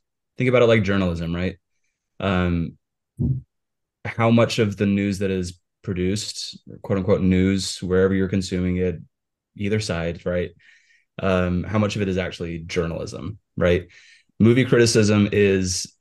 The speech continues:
for the most part, the way that we're consuming it, not true movie cri-, criticism, right? Like, if you're going to the New York Times to read it and they're movie critics, um, who have a twenty-year career, um,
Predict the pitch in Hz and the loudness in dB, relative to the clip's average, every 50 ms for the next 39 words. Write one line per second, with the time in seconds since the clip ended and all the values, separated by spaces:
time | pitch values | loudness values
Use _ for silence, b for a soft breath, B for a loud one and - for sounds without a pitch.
0 | _ _ - - - 117 107 104 101 104 104 101 90 98 95 95 95 101 101 - | _ _ -20 -6 0 2 4 6 6 6 4 4 2 2 2 2 2 0 0 -2
1 | - - 120 120 120 117 - - _ - 101 104 98 98 98 95 92 90 95 92 | -4 -2 0 2 2 0 -2 -6 _ -10 -6 -4 -2 -2 -2 -2 -2 -2 -2 -4
2 | 95 92 110 104 104 117 110 107 107 107 98 - 87 92 92 87 - _ _ - | -4 -2 -4 -4 -4 -4 -2 -2 -2 -2 -4 -4 -6 -8 -8 -8 -10 _ _ -10
3 | - 92 87 85 85 85 85 85 80 82 - - - 92 - - - - - 76 | -4 -4 -2 -2 -2 -2 -2 -4 -4 -6 -10 -8 -8 -8 -8 -8 -4 -2 -2 -2
4 | 65 - - 71 - 64 60 - 95 - - 82 85 71 - - b b b b | -2 -4 -6 -10 -10 -10 -10 -10 -10 -6 -2 -2 -2 -2 -4 -8 b b b b
5 | b b b b - 92 87 85 - - - 101 101 - 107 101 98 98 90 98 | b b b b 0 0 0 0 -4 -6 -6 -6 -4 0 2 2 2 2 4 2
6 | 98 98 98 98 95 92 90 107 95 92 90 87 87 85 80 - - - 123 127 | 2 2 4 2 2 2 0 0 0 2 2 2 0 0 -2 -4 -4 -4 -2 0
7 | 127 131 127 127 123 117 - - 135 123 123 120 117 117 113 92 95 95 87 85 | 2 2 2 2 0 -2 -2 -2 -2 0 0 0 2 2 2 2 0 -2 -4 -4
8 | 82 80 82 87 85 82 82 85 - - 110 107 110 101 107 - - - - - | -4 -6 -6 -6 -6 -6 -8 -6 -2 0 2 4 2 2 0 -2 -6 -6 -6 -8
9 | - - - 87 82 82 82 82 82 82 80 - 95 92 92 78 78 78 - - | -10 -10 -6 -6 -4 -2 -2 -2 -4 -4 -6 -6 -6 -4 -4 -4 -4 -6 -8 -10
10 | - - - 85 82 - 90 - - - - - 85 82 80 73 73 - - - | -10 -4 -2 -2 -2 -2 -4 -6 -6 -6 -4 -2 -2 -2 -2 -2 -4 -8 -6 0
11 | 95 92 95 98 95 92 92 92 92 92 b b b b b b b b _ - | 2 4 6 6 6 6 6 6 4 0 b b b b b b b b _ -8
12 | - 78 80 76 78 78 76 76 78 73 - - - | -6 -4 -4 -4 -4 -6 -6 -6 -6 -6 -8 -8 -12